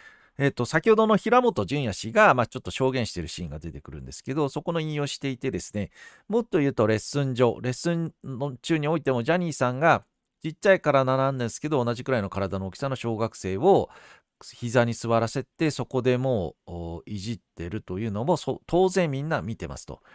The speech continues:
で、それに対してし-、不思議なのは、みんなそれに対して全く違和感を持ってないですと。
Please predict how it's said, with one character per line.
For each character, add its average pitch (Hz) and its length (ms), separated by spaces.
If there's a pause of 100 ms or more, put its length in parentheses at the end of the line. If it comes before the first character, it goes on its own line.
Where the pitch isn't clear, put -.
(440)
で、 117 360
そ 165 140
れ 196 120
に 202 60
対 214 160
し - 40
て 156 100
し-、 - 320
不 143 100
思 143 200
議 156 80
な 160 120
の 107 100
は、 104 120
み 127 120
ん 135 40
な 139 80
そ - 100
れ 135 80
に 131 60
対 139 140
し - 40
て 95 80
全 87 120 (160)
く 101 100
違 101 40
和 98 100
感 127 140
を - 20
持 117 120
っ - 40
て - 140
な 82 160
い 71 160 (260)
で 98 120
す - 100
と。 - 160